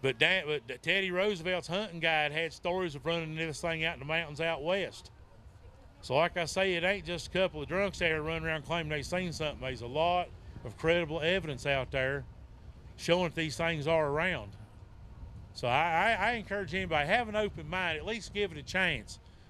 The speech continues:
Don't just say, "Oh, no, I don't believe it. I ain't seen it walking down Main Street. I don't believe in it." Because, folks, these people out there, they wouldn't pay a nickel to see it. I ain't eat a bale of hay.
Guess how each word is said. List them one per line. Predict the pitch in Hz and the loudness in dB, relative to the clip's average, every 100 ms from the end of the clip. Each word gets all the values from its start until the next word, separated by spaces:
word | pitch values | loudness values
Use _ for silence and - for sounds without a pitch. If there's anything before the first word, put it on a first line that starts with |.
| - - | -8 2
Don't | 202 185 | 2 2
just | 175 151 | -4 0
say, | 143 | 4
"Oh, | 170 170 | 6 6
no, | 151 170 151 | 6 4 6
I | 160 | 4
don't | 151 | 2
believe | 127 147 135 | 0 -2 2
it. | |
I | 151 185 | 2 2
ain't | 175 | -2
seen | - 170 | -4 -4
it | 160 | -2
walking | 156 160 139 | 0 0 0
down | 147 135 135 | -2 -2 0
Main | 170 156 | -2 -2
Street. | 151 143 | -2 2
I | 156 | 2
don't | 160 127 | 2 0
believe | 160 147 | 0 0
in | 127 117 | -2 -4
it." | 101 - - - - | -8 -16 -20 -20 -10
Because, | 127 160 180 156 | 0 4 4 2
folks, | - 214 214 - - - - - - | 2 2 2 -6 -16 -20 -20 -20 -6
these | 165 214 - | 2 2 4
people | 208 202 202 | 2 2 2
out | 185 | 2
there, | 185 185 | 4 4
they | 185 196 | 4 4
wouldn't | 196 139 | 2 2
pay | 180 | 2
a | 165 | 4
nickel | 185 170 139 | 0 0 -4
to | |
see | 123 156 | -2 0
it. | 156 | 2
I | 165 | 0
ain't | 143 | 0
eat | 139 | -2
a | 123 | 0
bale | 147 139 | 0 0
of | 117 | 2
hay. | 143 110 | 2 0